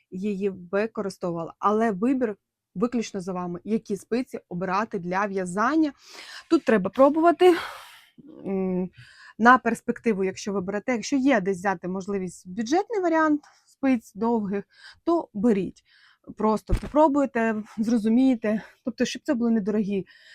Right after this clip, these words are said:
Якщо я не помиляюсь, раніше в Аврорі можна було гривень за двадцять-двадцять п'ять купити пару спиць. І це так, можливо, потім кудись на них петлі скинути чи ще щось.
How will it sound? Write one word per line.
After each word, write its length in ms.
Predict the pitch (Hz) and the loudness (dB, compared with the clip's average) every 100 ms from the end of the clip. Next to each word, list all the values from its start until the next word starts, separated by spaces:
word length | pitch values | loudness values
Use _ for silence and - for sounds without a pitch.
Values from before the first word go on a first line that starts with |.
| - - | -20 -8
Якщо 200 | 226 277 | -4 0
я 40 | |
не 80 | 262 | 0
помиляюсь, 540 | 233 240 277 311 254 208 | 0 0 2 2 0 -2
раніше 560 | 220 240 - 214 202 | -2 -2 -2 -2 -2
в 180 | 185 185 | -2 -4
Аврорі 420 | - 208 254 254 | -4 -2 -2 -2
можна 240 | 208 214 202 | -4 -6 -6
було 180 | 196 | -6
гривень 280 | 196 214 202 | -6 -6 -6
за 80 | 180 | -8
двадцять-двадцять 760 | 170 202 226 196 170 180 - - | -6 -6 -6 -10 -12 -12 -14 -10
п'ять 260 | 208 214 - | -8 -8 -10
купити 520 | 165 190 196 180 175 _ _ _ - | -16 -12 -12 -10 -12 _ _ _ -4
пару 280 | 185 170 | -2 -2
спиць. 420 | 170 - 262 269 - _ _ - - | -10 -6 -4 -4 -10 _ _ -20 -4
І 220 | 220 196 | -2 -2
це 280 | - 208 185 190 226 220 - - _ _ | 0 -2 -2 -6 -8 -16 -20 -20 _ _
так, 260 | 196 175 185 - _ _ _ _ _ _ - | -8 -8 -12 -20 _ _ _ _ _ _ -10
можливо, 300 | 196 214 208 | -6 -2 -2
потім 360 | - 226 214 180 | -2 -6 -4 -10
кудись 300 | - 190 185 | -8 -10 -6
на 60 | |
них 160 | 180 175 | -8 -4
петлі 300 | 277 277 254 | -4 -2 -4
скинути 460 | - 240 208 185 190 - - _ | -4 -6 -6 -10 -18 -20 -20 _
чи 120 | - 214 | -10 -10
ще 260 | - 208 | -4 -6
щось. 200 | 220 190 | -4 -8